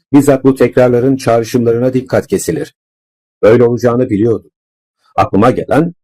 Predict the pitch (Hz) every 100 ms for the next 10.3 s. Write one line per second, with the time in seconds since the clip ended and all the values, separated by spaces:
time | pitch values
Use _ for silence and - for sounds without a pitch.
0 | _ - 95 120 131 123 87 - - 98
1 | 92 - 113 139 - 110 95 92 92 107
2 | 92 110 110 107 101 - 101 90 101 107
3 | 123 90 95 85 120 - - - 139 135
4 | 135 131 131 117 - 117 110 147 113 -
5 | 90 92 92 110 139 104 110 110 107 101
6 | 104 113 - - - 165 - 147 113 110
7 | 113 127 113 95 85 73 65 - - _
8 | _ _ _ _ - - 170 160 165 151
9 | 151 - - - _ _ _ _ _ -
10 | 147 131 -